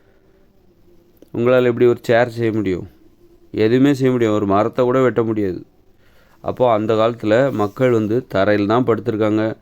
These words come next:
தரையில தான் உட்கார்ந்துருக்காங்க. எங்க போய் உட்கார்ந்தாலும் தரை தான். நீ குத்த வச்சு உட்கார்ந்துருப்பாங்க, இல்ல தரையில உட்கார்ந்துருப்பாங்க. குத்த வச்சு உட்கா-, இந்த வ-, வ-, வட இந்தியர்கள் பார்த்தீங்கன்னா குத்த வச்சு உட்காருவாங்க.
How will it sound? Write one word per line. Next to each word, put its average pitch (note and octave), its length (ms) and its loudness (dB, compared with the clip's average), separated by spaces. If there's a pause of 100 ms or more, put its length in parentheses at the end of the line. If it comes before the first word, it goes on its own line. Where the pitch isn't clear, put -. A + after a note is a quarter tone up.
(480)
தரையில A2 460 0
தான் B2 180 2
உட்கார்ந்துருக்காங்க. A2+ 800 -2 (520)
எங்க C3+ 420 2
போய் D3 240 2
உட்கார்ந்தாலும் C3+ 460 0
தரை B2+ 260 0
தான். G2+ 180 -8 (560)
நீ A#2 160 -4 (240)
குத்த B2 260 -2
வச்சு B2 220 0
உட்கார்ந்துருப்பாங்க, A#2 500 -2
இல்ல C#3+ 160 -2
தரையில A#2 360 2
உட்கார்ந்துருப்பாங்க. F#2 560 -4 (800)
குத்த A2+ 260 -2
வச்சு C3+ 220 2
உட்கா-, B2 220 4
இந்த A#2 140 0
வ-, G#2+ 340 2
வ-, F#2 160 -2 (180)
வட A2 240 4
இந்தியர்கள் B2+ 380 2
பார்த்தீங்கன்னா B2 320 -4
குத்த C3+ 300 0
வச்சு B2+ 240 0
உட்காருவாங்க. F#2+ 500 0